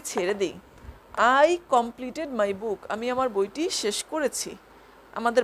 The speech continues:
বাক্যটা কিন্তু সঠিক বাক্য। এখন I haven't, যদি haven't অথবা আমরা যদি হ্যাভকে সম্পূর্ণভাবে লিখি have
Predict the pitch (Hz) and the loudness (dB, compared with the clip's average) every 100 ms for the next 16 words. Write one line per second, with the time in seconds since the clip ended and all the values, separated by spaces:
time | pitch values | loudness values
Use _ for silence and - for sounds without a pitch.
0 | 208 - 254 254 254 294 - - 190 156 | 2 0 -2 -2 -4 -6 -4 -6 -8 -10
1 | 175 - - - - - - - - 277 | -12 -14 -20 -20 -20 -20 -20 -12 -4 -4
2 | - 208 143 - - - 233 302 370 370 | -2 -4 -4 -16 -10 0 2 2 0 -4
3 | 240 311 311 269 214 - 226 233 262 208 | -2 2 2 2 -2 -6 -10 -8 -4 0
4 | 196 208 262 240 233 - - 190 180 302 | 0 0 -6 -6 -6 -8 -6 0 4 4
5 | 508 - - - - - - - - - | 2 -8 -20 -20 -20 -20 -20 -20 -4 0
6 | 220 240 247 240 262 269 214 208 - 247 | 2 2 0 -2 -2 2 0 0 -6 -4
7 | - 196 185 233 247 262 262 247 247 214 | -2 -2 -4 -4 -2 0 2 2 0 -2
8 | - 185 254 392 254 190 185 | -8 -8 -8 -10 -8 0 2